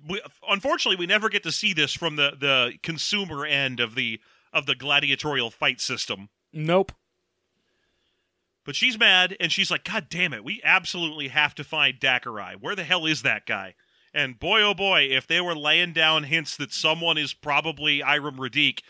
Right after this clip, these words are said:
Speaker 1: I think the, the highest odds are being really laid on Dakarai right now.
Speaker 2: Oh, yeah.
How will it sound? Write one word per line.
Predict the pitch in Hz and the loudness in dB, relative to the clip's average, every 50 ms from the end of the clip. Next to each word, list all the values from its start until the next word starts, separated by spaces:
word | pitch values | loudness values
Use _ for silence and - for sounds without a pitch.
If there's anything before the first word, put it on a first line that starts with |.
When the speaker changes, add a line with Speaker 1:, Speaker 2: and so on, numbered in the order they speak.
| - - - _ _ | -20 -20 -20 _ _
Speaker 1:
I | - 143 139 | 0 0 2
think | - 170 170 - | 2 0 0 0
the, | 175 170 165 139 | -2 -4 -4 -2
the | - 151 139 127 | 0 0 2 4
highest | 151 160 156 156 160 151 - 175 | 4 6 6 6 4 2 0 0
odds | 147 139 151 156 135 139 | 2 2 2 2 0 -4
are | 139 | -4
being | 123 147 139 131 127 127 127 | 0 0 2 0 0 -4 -4
really | 208 294 311 262 196 170 | -2 -2 0 0 -2 -2
laid | 156 160 170 160 156 151 | 0 2 2 4 4 4
on | 139 131 131 | 2 0 0
Dakarai | - 143 135 135 - 143 123 110 107 107 107 | 0 2 2 2 0 -2 -4 -4 -4 -6 -4
right | 104 110 110 107 98 | -4 -4 -6 -6 -6
now. | 107 104 95 95 - _ - | -8 -12 -12 -14 -16 _ 0
Speaker 2:
Oh, | - 214 208 | 2 4 4
yeah. | 170 160 143 107 82 | 4 4 2 0 -2